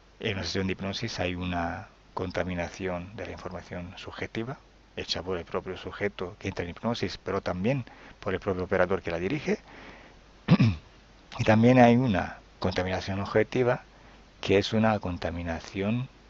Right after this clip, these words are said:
que ocurre afuera de las dos personas que están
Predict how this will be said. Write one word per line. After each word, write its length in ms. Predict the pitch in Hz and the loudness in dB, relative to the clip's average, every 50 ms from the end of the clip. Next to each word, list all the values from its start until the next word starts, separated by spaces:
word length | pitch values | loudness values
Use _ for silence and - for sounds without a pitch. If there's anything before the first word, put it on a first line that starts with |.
| - - - - - - - - - - - - - - - - - | -20 -20 -20 -20 -20 -20 -18 -18 -18 -18 -18 -20 -20 -20 -18 -10 -6
que 1400 | - 92 90 95 95 101 104 104 104 104 98 98 98 95 92 92 90 90 90 87 87 90 90 90 90 90 90 90 90 90 90 98 | -2 -2 0 2 4 4 4 4 4 2 0 -2 -2 -2 -2 -4 -4 -4 -4 -4 -4 -4 -4 -6 -6 -8 -8 -8 -8 -8 -8 -4
ocurre 640 | - 101 - - - 107 104 98 98 101 107 107 - - - | -4 -4 -4 -2 0 2 2 4 4 4 4 2 2 -2 -2
afuera 680 | - 101 87 - - - - 107 104 110 110 120 127 151 - - - - - - - | 0 0 0 0 -2 -2 2 4 6 6 6 4 2 -2 -6 -14 -20 -20 -16 -8 -4
de 100 | 98 87 | -2 -2
las 160 | 78 76 - | -2 -4 -6
dos 140 | 92 85 - | -8 -8 -6
personas 500 | - - - - 104 104 95 87 - - | -6 -6 -2 0 0 0 0 0 -4 -6
que 100 | - - | -8 -10
están 360 | - - 85 82 85 85 | -8 -6 -6 -6 -6 -6